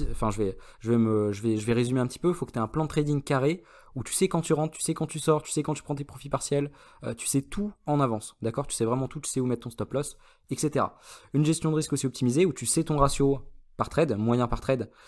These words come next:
et tu sais ton taux de réussite, c'est super important de savoir les deux. D'avoir en plus de ça un document backtesting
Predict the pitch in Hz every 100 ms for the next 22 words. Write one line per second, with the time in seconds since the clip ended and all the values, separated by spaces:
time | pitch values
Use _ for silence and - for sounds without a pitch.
0 | - - _ 139 135 - 151 147 139 131
1 | 113 190 - - - 117 110 - 156 -
2 | 107 104 113 180 - _ _ _ _ _
3 | _ _ _ _ - - - - 147 160
4 | 151 - 160 190 165 156 160 156 - 143
5 | 147 160 160 151 139 135 135 - 190 123